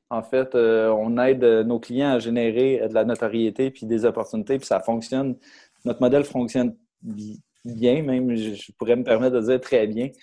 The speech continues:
Donc, euh, les gros défis, c'est de, de continuer de croître en gardant la même qualité,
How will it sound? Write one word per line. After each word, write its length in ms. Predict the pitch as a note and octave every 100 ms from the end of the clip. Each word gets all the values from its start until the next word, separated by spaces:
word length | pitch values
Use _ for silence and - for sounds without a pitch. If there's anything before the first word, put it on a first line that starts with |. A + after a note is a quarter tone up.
| - - _ -
Donc, 240 | A#2+ A#2
euh, 240 | A#2 A2 A2
les 200 | A2+ A2+
gros 240 | A#2+ C#3
défis, 380 | C3 B2 - E3+
c'est 200 | - C3
de, 220 | A#2+ A2+
de 160 | A2 A#2
continuer 460 | B2+ B2 - C#3
de 40 | C#3
croître 320 | - C3+ C#3+
en 100 | B2
gardant 300 | A2+ A2 A#2+
la 140 | C3 A#2+
même 200 | B2+ B2+
qualité, 480 | A#2+ A2 G#2 C#3